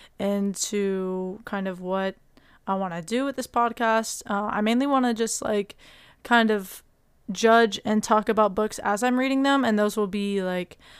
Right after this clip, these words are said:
non-spoilers, um, just kind of, like, my feelings, like, how I feel about the writing or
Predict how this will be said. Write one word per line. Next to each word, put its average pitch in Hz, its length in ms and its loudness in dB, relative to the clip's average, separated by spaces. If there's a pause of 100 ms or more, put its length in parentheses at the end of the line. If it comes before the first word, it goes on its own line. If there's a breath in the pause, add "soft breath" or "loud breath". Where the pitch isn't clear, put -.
(160 loud breath)
non-spoilers, 220 1400 2
um, 196 400 -2
just 202 200 -6
kind 208 200 -2
of, 196 100 -8
like, 202 140 -4
my 156 180 -10
feelings, 226 720 2
like, - 200 -8
how 190 160 -2
I 190 80 -4
feel - 180 -8
about - 220 -6
the - 80 -10
writing 240 600 8
or 185 240 -4